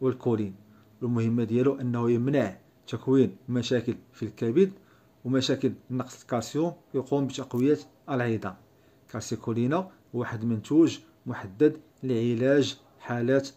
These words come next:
النقص عند الطيور، واللي عادة ما كتنتج عن اتباع نظام غذائي غير كافي أو نظام غذائي سيء، مثلًا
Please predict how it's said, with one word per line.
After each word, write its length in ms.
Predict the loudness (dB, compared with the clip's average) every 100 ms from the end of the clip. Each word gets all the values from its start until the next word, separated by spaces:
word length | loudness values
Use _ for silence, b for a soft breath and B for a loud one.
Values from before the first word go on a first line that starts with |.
| -8
النقص 420 | -4 -4 -6 -16 -8
عند 240 | -4 0
الطيور، 480 | -2 -2 -2 -2 -6 -16 b b
واللي 220 | -2 2 4
عادة 460 | 2 0 0 -2
ما 140 | -2 -4
كتنتج 540 | -8 -8 -4 -2 0
عن 240 | 0 -2 -4 B -14
اتباع 640 | -10 -2 0 4 2 2 -6 -6
نظام 440 | -4 0 2 0 -2 -10
غذائي 520 | -6 -2 0 0 0 -2 _ -4
غير 240 | 0 0
كافي 480 | -2 -6 -4 -4 -6 b b 0
أو 160 | 2
نظام 460 | 4 4 4 2 0 -8
غذائي 540 | -4 0 0 2 0 0 -10 -20 -14
سيء، 400 | 2 4 4 0 -6 -20 -12
مثلًا 440 | -8 -4 -2 0